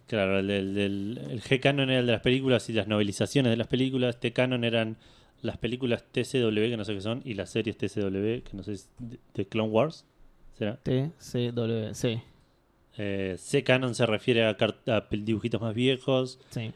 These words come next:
Speaker 1: y a otras no-, y a la mayoría de las novelas y otros libros y cómics.
Speaker 2: Sí.
Speaker 1: Eh,
Speaker 2: Está
Speaker 1: ese
Speaker 2: bien, pero
Speaker 1: canon a material también, sí, no
Speaker 2: pero
Speaker 1: sé
Speaker 2: dice
Speaker 1: cómo.
Speaker 2: canon también, digamos.
Speaker 1: Sí, sí.
Speaker 2: La, la cosa es que justamente, cuando pasó todo esto, eh,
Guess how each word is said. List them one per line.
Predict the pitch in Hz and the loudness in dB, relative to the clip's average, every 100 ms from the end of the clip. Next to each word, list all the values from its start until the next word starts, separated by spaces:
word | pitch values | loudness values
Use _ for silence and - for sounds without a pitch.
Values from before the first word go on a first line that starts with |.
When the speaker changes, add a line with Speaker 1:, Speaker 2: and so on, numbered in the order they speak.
| - | -6
Speaker 1:
y | 113 | 2
a | 98 | 6
otras | 107 117 110 | 6 6 2
no-, | 110 123 | 2 0
y | 120 | 0
a | 104 | -2
la | 98 | -2
mayoría | 90 117 | -4 -2
de | |
las | 107 | 0
novelas | 113 117 107 | 0 0 0
y | 110 | -2
otros | 101 95 | -2 -2
libros | 107 110 98 | 0 2 0
y | - | -2
cómics. | 113 117 120 - _ | -4 -2 -4 -8 _
Speaker 2:
Sí. | - 127 95 - - _ _ 110 | -10 -6 -6 -8 -16 _ _ -6
Speaker 1:
Eh, | 95 98 | -4 -4
Speaker 2:
Está | 120 151 | 0 2
Speaker 1:
ese | 127 | 4
Speaker 2:
bien, | 127 | 6
pero | 120 | 6
Speaker 1:
canon | 120 120 110 | 4 2 2
a | 104 101 | 0 0
material | 98 98 104 101 101 | -2 -2 0 -2 -2
también, | 101 98 | -4 -8
sí, | - 110 | -8 -4
no | |
Speaker 2:
pero | 113 190 | 4 6
Speaker 1:
sé | 196 | 8
Speaker 2:
dice | 185 | 8
Speaker 1:
cómo. | |
Speaker 2:
canon | 160 139 127 | 8 6 4
también, | 117 117 110 | 2 0 -2
digamos. | 113 95 - | -2 -4 -2
Speaker 1:
Sí, | 120 113 | -2 0
sí. | 110 - _ - - - | -2 -6 _ -20 -20 -4
Speaker 2:
La, | 156 151 | 0 2
la | 170 185 | 4 6
cosa | 277 262 | 6 4
es | |
que | 180 | 4
justamente, | 160 170 147 117 - - | 4 4 4 2 -6 -6
cuando | 127 131 | -2 0
pasó | 143 - 277 | 0 2 8
todo | 220 202 | 10 10
esto, | 147 - 160 - - _ _ _ _ _ _ | 8 6 6 4 -10 _ _ _ _ _ _
eh, | 135 135 135 139 | -4 -2 -2 -6